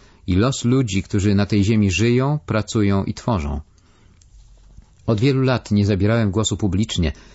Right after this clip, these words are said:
ale teraz z całą odpowiedzialnością, na jaką mnie stać, chcę powiedzieć, że w Polsce, wbrew oficjalnym raportom, sprawozdaniom i relacjom, dzieją się rzeczy przeciwne podstawowym prawom egzystencji społecznej, politycznej i moralnej.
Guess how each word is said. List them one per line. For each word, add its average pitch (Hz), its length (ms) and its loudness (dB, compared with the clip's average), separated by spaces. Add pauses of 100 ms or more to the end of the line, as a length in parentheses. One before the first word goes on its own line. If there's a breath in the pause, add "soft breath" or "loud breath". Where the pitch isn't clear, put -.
(280 loud breath)
ale 101 200 2
teraz 151 480 -2
z - 120 -6
całą 143 200 -2
odpowiedzialnością, 117 800 0
na 95 100 0
jaką 98 220 -2
mnie 104 180 2
stać, - 360 -4
chcę - 240 -4
powiedzieć, 107 560 -2 (500 loud breath)
że 104 180 0
w - 60 -10
Polsce, 143 500 -2
wbrew 110 320 -4
oficjalnym 123 500 0
raportom, 123 600 -2
sprawozdaniom 107 720 0
i 101 60 0
relacjom, 104 600 -2 (480 loud breath)
dzieją 165 300 2
się 147 160 -2
rzeczy 139 400 -2 (320 soft breath)
przeciwne 147 560 0
podstawowym 123 640 -2
prawom 127 340 0
egzystencji 110 540 -2
społecznej, 127 640 -2
politycznej 117 680 -2
i 117 60 2
moralnej. 113 520 -2